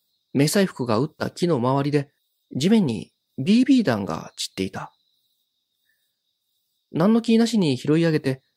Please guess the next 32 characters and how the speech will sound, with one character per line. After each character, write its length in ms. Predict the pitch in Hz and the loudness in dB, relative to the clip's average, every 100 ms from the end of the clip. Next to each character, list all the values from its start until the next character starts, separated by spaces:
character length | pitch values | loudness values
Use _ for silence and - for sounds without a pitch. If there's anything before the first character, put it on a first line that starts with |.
| _ _ _ _ _ 120 | _ _ _ _ _ -2
眉 300 | 135 196 170 | 2 2 2
を 300 | 90 65 - | 0 -4 -10
寄 120 | - | -12
せ 140 | - - | -12 -14
る。 140 | - _ _ _ _ _ _ _ _ _ _ _ _ _ _ _ _ _ _ _ _ _ - | -18 _ _ _ _ _ _ _ _ _ _ _ _ _ _ _ _ _ _ _ _ _ -4
弾 220 | 185 226 | 0 2
の 140 | 247 240 | 4 2
表 180 | 226 | 2
面 260 | 226 226 208 | 4 4 4
に 220 | 175 156 _ _ _ _ _ | 2 -2 _ _ _ _ _
お 100 | 147 | -6
経 220 | - 269 269 | 2 4 4
の 100 | 269 | 2
よ 120 | 247 | 2
う 20 | |
な 220 | 135 95 - _ - | 0 -6 -16 _ -6
変 100 | 165 | 0
わ 80 | 233 | 0
っ 100 | 277 _ | 0 _
た 160 | 269 185 | -4 0
字 180 | 240 | 0
が 300 | 247 190 - - _ _ - | 2 0 -2 -14 _ _ -14
書 80 | |
き 100 | 113 | -12
込 100 | - | -2
ま 120 | 196 190 | 0 0
れ 100 | - | -2
て 220 | - - | -6 -8
い 60 | |
た 100 | - | -10
の 80 | - | -10
だ。 180 | - | -12